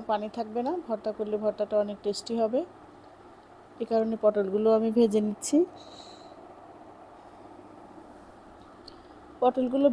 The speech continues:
ভেজে তুলে নিয়ে তারপরে চলে যাব বাটতে।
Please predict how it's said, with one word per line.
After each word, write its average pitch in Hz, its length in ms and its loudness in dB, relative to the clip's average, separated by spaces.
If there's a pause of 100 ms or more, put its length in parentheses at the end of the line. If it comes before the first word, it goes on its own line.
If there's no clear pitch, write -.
ভেজে 254 280 6
তুলে 247 280 2
নিয়ে 254 200 4
তারপরে 233 400 4
চলে 226 280 4
যাব 214 180 2 (140)
বাটতে। 202 340 4